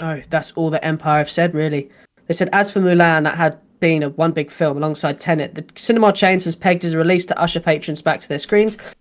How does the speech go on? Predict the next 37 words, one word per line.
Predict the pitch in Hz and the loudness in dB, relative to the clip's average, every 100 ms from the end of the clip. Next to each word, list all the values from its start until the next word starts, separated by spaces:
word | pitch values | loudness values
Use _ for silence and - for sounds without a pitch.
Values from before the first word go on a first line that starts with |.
| _ 180 | _ 0
Now | 190 | 2
Disney | 196 196 190 | 4 2 2
has | 175 | 0
pushed | - 180 | -2 -4
the | 175 | -2
movie | 175 208 196 | 4 4 6
off | 175 175 | 4 2
the | 170 | -2
calendar | 170 170 160 156 | 0 0 2 2
entirely, | 175 175 - 254 233 131 156 190 _ _ - | 0 -4 2 4 4 2 -4 -8 _ _ 0
alongside | 190 202 202 190 214 | 4 4 4 2 2
Wes | 208 | 2
Anderson's | 208 208 185 185 170 | 4 2 0 -4 -2
latest, | 180 175 175 160 - | 0 0 -2 -8 -8
The | 165 | -10
French | 190 180 175 | -4 -4 -4
Dispatch." | 190 190 - 120 - - | -6 -8 -10 -12 -14 -18
Fuck. | _ _ - - - - - _ _ _ - | _ _ -14 -14 -16 -20 -20 _ _ _ -6
"There's | 190 | -2
no | 240 247 | 2 2
sign | 240 220 190 | 4 4 6
either | 202 208 | 4 4
film | 202 196 180 | 2 2 2
would | 170 | 2
be | 170 | 4
moved | 185 185 | 4 2
to | 165 | 0
Disney | 160 156 147 | -2 -2 -2
Plus, | 165 147 - | 0 -2 -2
but | 165 - | -6 -4
for | 165 | 0
now, | 175 175 165 160 | 2 4 4 4
they | - 160 | 4 6
are | 156 | 6
without | 151 156 170 170 | 4 4 4 2
a | 165 | -4
slot." | - 180 143 - - | -8 -2 -2 -2 -12